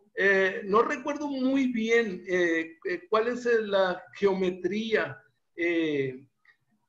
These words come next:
eh, eh, hubo una, eh, y no tengo una, una figura también, en, en,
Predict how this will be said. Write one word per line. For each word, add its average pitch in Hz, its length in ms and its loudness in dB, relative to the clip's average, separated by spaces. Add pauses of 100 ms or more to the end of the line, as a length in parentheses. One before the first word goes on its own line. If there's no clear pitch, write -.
(100)
eh, - 280 -12 (500)
eh, - 280 -12
hubo 254 220 -2
una, 277 360 -2
eh, 196 340 2
y 190 100 -2
no 226 140 -2
tengo 247 240 -4
una, 240 220 -4
una 220 300 -4
figura 190 520 -4
también, 175 520 -4
en, 170 240 -4
en, 165 280 -6